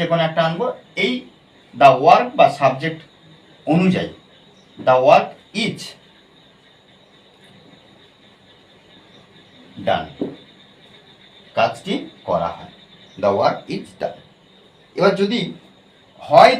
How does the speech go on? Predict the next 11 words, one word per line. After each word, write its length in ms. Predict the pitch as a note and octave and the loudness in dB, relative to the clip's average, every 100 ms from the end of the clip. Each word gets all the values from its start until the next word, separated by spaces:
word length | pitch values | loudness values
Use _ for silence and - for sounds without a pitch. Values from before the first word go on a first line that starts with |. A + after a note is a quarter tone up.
| F3 | -4
থেকে 220 | C#3 C#3+ - - _ - _ A2+ | -6 -6 -10 -16 _ -20 _ -2
যখন 220 | D3+ F#3 F#3 | -2 0 0
আমরা 160 | F3 F3 - - _ - - - | 2 2 0 -4 _ -20 -12 -2
হচ্ছে 340 | - - - G#3 | -2 -2 -4 0
ব্যবহার 260 | D#3+ D#3+ C#3 | 2 2 0
করব, 180 | B2+ A2+ - - - _ _ _ - - _ _ _ - _ _ _ - _ D3+ | -4 -6 -8 -12 -20 _ _ _ -20 -20 _ _ _ -20 _ _ _ -20 _ -4
হচ্ছে 280 | G#3 - A#3 G#3+ | -4 -4 -2 -2
যখন 160 | G3+ E3+ | 0 2
ব্যবহার 240 | C3+ C3+ B2+ | 2 2 -4
করব, 160 | C3+ C#3 A2+ - - _ | -8 -10 -14 -20 -20 _
তখন 180 | - G#3 | -4 0